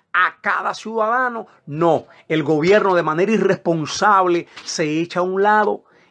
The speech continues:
y le permite que sea Gonzalo Castillo y Elidosa que lo busquen. Ahí vimos un nuevo caso de once dominicanos que Gonzalo Castillo lo buscó.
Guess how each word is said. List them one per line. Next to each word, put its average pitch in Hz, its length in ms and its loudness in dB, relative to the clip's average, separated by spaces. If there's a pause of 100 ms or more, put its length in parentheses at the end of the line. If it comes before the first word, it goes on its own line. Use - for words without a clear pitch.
(120)
y 196 120 -2
le 185 120 4
permite 185 600 0
que 160 120 -8
sea 175 200 -2
Gonzalo 180 920 -4
Castillo 233 760 -6
y 180 180 2
Elidosa 170 540 0 (240)
que 151 140 -4
lo 131 120 0
busquen. 117 680 -6 (2000)
Ahí 127 240 -6
vimos 170 320 0
un 196 180 -2
nuevo 202 340 0
caso 254 460 0
de 147 180 -16
once 180 640 -2
dominicanos 233 1000 -2 (2500)
que 208 180 4
Gonzalo 202 800 2
Castillo 196 640 -4
lo 160 140 2
buscó. 127 720 -6